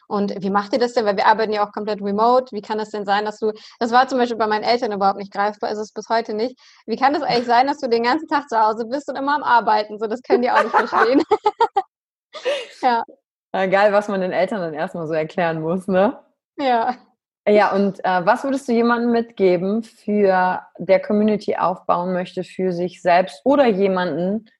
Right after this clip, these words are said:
Speaker 2: wie dich sucht? Worauf kommt's wirklich an?
Speaker 1: Für mich ist eine wirklich starke Community, sind Menschen, die sich mit dir und deiner Vision identifizieren.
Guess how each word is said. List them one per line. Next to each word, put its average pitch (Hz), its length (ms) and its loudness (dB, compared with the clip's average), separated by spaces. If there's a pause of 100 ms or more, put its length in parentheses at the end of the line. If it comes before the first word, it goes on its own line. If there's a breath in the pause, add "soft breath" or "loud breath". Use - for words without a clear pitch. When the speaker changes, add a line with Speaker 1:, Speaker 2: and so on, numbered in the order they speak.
(260)
Speaker 2:
wie 208 380 2
dich 185 520 0
sucht? 170 500 -6
Worauf 233 580 4
kommt's 208 400 -2
wirklich 180 460 -6
an? 151 240 -12 (2250 soft breath)
Speaker 1:
Für 233 200 0
mich 262 260 2
ist 254 500 0
eine 220 200 -6
wirklich 269 580 2 (120)
starke 240 600 2
Community, 285 960 -2 (760)
sind 220 280 0
Menschen, 269 640 0 (100)
die 226 160 -2
sich 226 220 0
mit 196 200 0
dir 240 220 4
und 233 80 0
deiner 214 220 0
Vision 208 400 0
identifizieren. 190 760 -8